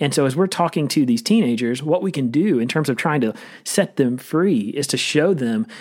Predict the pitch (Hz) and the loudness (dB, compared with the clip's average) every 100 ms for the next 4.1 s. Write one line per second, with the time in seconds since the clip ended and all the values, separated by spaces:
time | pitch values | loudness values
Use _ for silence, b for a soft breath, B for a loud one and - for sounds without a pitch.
0 | B - 135 147 120 143 196 202 143 131 | B -6 -6 -8 -2 2 2 2 2 0
1 | 143 147 131 - 98 98 104 160 151 123 | 0 -2 -4 -4 -6 -8 0 2 4 2
2 | 143 - 135 156 - 135 120 113 107 - | 0 0 -2 -2 -2 -4 -2 -2 -2 -2
3 | 127 156 170 - - 139 139 - 139 127 | 0 0 0 -6 -4 -4 -4 0 2 2